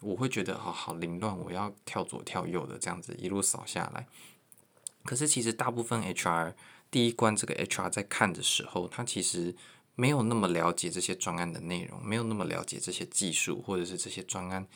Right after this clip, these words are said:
背后代表的技术是什么，能够跟你的职缺的讯息，job description，能够做媒合，<clears throat> 或者是 match，不好意思。那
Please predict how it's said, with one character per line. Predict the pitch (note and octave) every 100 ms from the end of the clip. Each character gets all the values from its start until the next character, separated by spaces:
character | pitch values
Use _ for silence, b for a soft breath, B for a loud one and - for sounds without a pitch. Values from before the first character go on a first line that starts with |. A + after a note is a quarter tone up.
| B B B
背 | - G#2+
后 | F#2 G2
代 | F2+ G2+
表 | F2 - -
的 | - - - - _
技 | - A#2+
术 | - F#2+
是 | E2+ F2
什 | - -
么， | - -
能 | F#2 F2+
够 | G#2
跟 | G2 F#2+ F#2+
你 | - -
的 | G1+ B2 B B B B
职 | - -
缺 | F2 - A#2+
的 | F#2+
讯 | - B2+ -
息， | -
job | - F2+ -
description， | - - - G#2 - - - B B -
能 | F2
够 | G2
做 | F#2 G2 C#2+ - - - -
媒 | B2+ G2 G2 B2
合， | - - E2+ F2 - - _ -
<clears throat> | C3 -
或 | -
者 | F2+
是 | E2 G2
match， | F#2 G#2 - -
不 | -
好 | -
意 |
思。 | - - B B B B B B -
那 | B2+ A#2 G#2+